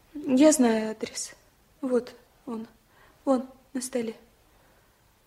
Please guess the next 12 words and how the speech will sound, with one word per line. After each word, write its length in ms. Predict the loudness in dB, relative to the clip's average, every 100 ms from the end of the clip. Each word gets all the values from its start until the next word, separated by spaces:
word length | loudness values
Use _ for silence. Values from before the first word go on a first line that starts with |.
| _ -2
Но 100 | 4
ехать 300 | 4 2 0
нельзя. 380 | 0 0 -6 -10 -18 -20 _ -14
Ну, 140 | -8
может, 320 | -4 -4 -6 -6
родители 420 | -6 -6 -10 -12
хотят, 320 | -10 -12 -10
чтобы 320 | -10 -8 -8
он 220 | -10 -12
к 140 | -12 -10
ним 180 | -10 -8
привык. 480 | -6 -6 -8 -12